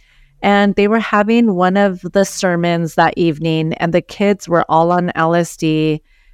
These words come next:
And one of the members, who was fourteen years old, she was given an initiation that night.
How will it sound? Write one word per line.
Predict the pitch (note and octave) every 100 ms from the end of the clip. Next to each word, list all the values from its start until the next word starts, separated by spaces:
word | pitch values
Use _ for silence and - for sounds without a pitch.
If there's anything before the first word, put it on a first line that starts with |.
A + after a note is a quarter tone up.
| _
And | - F#3 F3+ F3
one | F#3
of | G#3+ A3
the | G#3
members, | E3+ E3 D#3 F3 F3+ -
who | F3+ E3
was | E3 D3+
fourteen | - E3+ - F#3+
years | F3 E3+ D#3
old, | D#3 E3+ -
she | -
was | E3 D#3
given | - E3+ F#3
an | F#3 E3+ -
initiation | E3+ E3 - D#3 D#3+ - G3+
that | G#3
night. | A3 A3+ G#3+